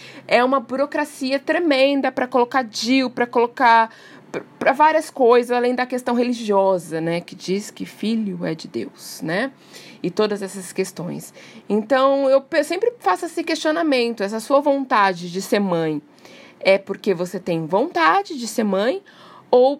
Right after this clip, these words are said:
porque a sociedade diz que é isso que você tem que fazer? Né? Eu me questionei isso a minha vida inteira. Hoje eu respondo que eu não tenho a menor vontade de engravidar, né? Ser mãe eu não sei, mas nunca foi uma prioridade minha.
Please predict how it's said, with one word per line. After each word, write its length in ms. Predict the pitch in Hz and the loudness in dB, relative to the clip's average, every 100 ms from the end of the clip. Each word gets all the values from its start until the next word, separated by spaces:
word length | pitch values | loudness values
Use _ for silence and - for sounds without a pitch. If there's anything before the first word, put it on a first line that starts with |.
| _ | _
porque 560 | 294 294 - - 277 269 | -2 -2 -4 -2 2 2
a 80 | 269 | 0
sociedade 540 | 294 294 285 294 196 | -4 -4 -2 -2 -6
diz 380 | 160 240 392 - | -4 0 -2 -2
que 100 | - | -2
é 60 | 240 | 0
isso 320 | 240 247 240 | 0 -8 -10
que 160 | - | -6
você 240 | 202 208 214 | -6 -4 -6
tem 320 | 208 180 180 - | -4 -4 -4 -10
que 100 | 180 | -8
fazer? 360 | 180 165 71 - _ _ - _ _ - | -6 -6 -10 -18 _ _ -20 _ _ -6
Né? 240 | 165 180 - | 0 0 4
Eu 220 | 262 359 | 4 4
me 160 | 330 - - | -4 -8 0
questionei 480 | 240 240 220 202 202 | 0 0 -2 -2 -2
isso 140 | 247 | -2
a 20 | |
minha 140 | 247 247 | -2 -2
vida 180 | 247 | -2
inteira. 400 | 339 - 190 180 | -6 0 0 2
Hoje 200 | 175 196 | 0 0
eu 40 | 262 | -2
respondo 480 | 254 - 240 254 294 | -4 -2 0 0 -4
que 260 | - 277 | -4 2
eu 160 | 254 262 | 2 2
não 400 | 262 254 262 294 | 0 0 0 -2
tenho 240 | 294 247 | -2 0
a 40 | 247 | 0
menor 200 | 240 254 | 0 -2
vontade 300 | 262 269 254 | -2 -2 -2
de 80 | 262 | 0
engravidar, 460 | 254 254 185 160 | -2 -2 -2 -2
né? 180 | 160 175 - | -4 -8 -10
Ser 140 | - | -4
mãe 160 | 233 254 | 0 2
eu 80 | 262 | 2
não 140 | 285 | 0
sei, 320 | 302 220 160 - - - - | -4 -4 -4 -6 -20 -10 -2
mas 120 | 202 | 0
nunca 220 | 233 262 | 0 -2
foi 100 | 262 | -2
uma 120 | 254 | -2
prioridade 840 | 254 254 254 220 202 220 214 - | 0 0 2 2 4 4 2 -8
minha. 380 | 170 160 156 156 | -8 -6 -6 -10